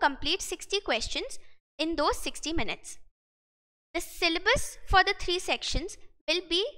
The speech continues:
for, of course, G K and language. There is no set syllabus. It is a completely practice-based section.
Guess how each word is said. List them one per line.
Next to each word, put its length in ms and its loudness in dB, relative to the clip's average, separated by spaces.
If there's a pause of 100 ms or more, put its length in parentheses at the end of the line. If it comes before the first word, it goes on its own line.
for, 200 8
of 160 0
course, 260 4
G 180 -2
K 260 2
and 200 2
language. 580 -2
There 200 4
is 180 -4
no 180 -2
set 280 0
syllabus. 520 -4 (320)
It 140 0
is 140 -2
a 60 2 (120)
completely 500 -4
practice-based 760 2
section. 420 -2